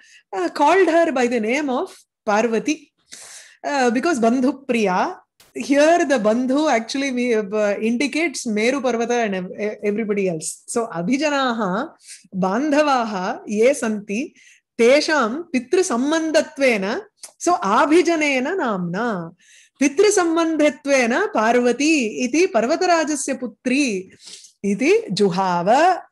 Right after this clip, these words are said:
ahvayamasa. Here, they called, uh, her as Parvati. Uh, because she was also Bandhu Priya. She was beloved, uh, uh, for all the relatives who were there.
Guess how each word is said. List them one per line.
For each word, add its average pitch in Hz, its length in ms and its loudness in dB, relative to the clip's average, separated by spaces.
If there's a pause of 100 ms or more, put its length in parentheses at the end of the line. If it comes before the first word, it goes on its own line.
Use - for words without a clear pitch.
ahvayamasa. 185 880 -6
Here, 202 300 -4 (800)
they 226 200 2
called, 220 480 0
uh, 180 300 -2 (160)
her 220 320 0 (400)
as 226 280 0
Parvati. 214 800 -2 (240)
Uh, 254 240 -2
because 294 240 -2
she 285 80 -2
was 240 140 0
also 240 320 0
Bandhu 233 440 -2
Priya. 214 460 -2 (100)
She - 140 -8
was 214 240 -4 (100)
beloved, 226 520 -2
uh, 196 160 -6 (120)
uh, 196 220 -2
for 202 180 -2
all 214 400 -2
the 226 80 2
relatives 214 520 -2
who 208 140 -6
were 170 200 -4
there. 196 220 -6